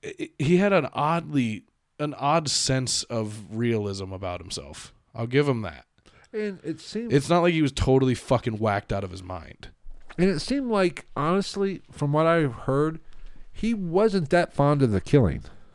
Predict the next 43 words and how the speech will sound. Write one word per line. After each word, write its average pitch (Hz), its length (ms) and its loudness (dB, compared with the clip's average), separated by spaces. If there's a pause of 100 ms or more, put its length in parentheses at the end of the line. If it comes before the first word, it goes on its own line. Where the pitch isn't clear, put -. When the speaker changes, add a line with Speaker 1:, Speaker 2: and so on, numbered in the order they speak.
(580)
Speaker 2:
He 156 160 0
did 160 160 6
not 185 200 2
like 127 240 2
the 101 100 -2
killing 123 320 2
part 76 240 -2
of 71 140 -10
it. - 80 -16 (680)
It - 80 0
Speaker 1:
Which 196 220 6
Speaker 2:
was 202 100 0
Speaker 1:
is 165 60 -8
weird. 208 220 0
Why 185 220 0
the 180 140 -2
fuck 190 420 -2
are 190 40 -6
you 175 100 -4
strangling 170 640 -4
him? 78 180 -12
Speaker 2:
But 151 100 8
it 147 80 6
was 131 140 6
the 131 60 4
means 135 380 4
to - 120 0
the 113 180 2
end 107 360 2
to 110 80 0
get 120 280 6
to 113 100 -2
what 104 240 4
he 98 80 2
Speaker 1:
Yeah, 95 120 4
Speaker 2:
really - 100 8
Speaker 1:
but, 120 60 6
like, - 80 6
Speaker 2:
wanted. 87 60 2
Speaker 1:
strangling 190 560 0
is 127 280 -2
usually 147 440 0
a 110 60 -10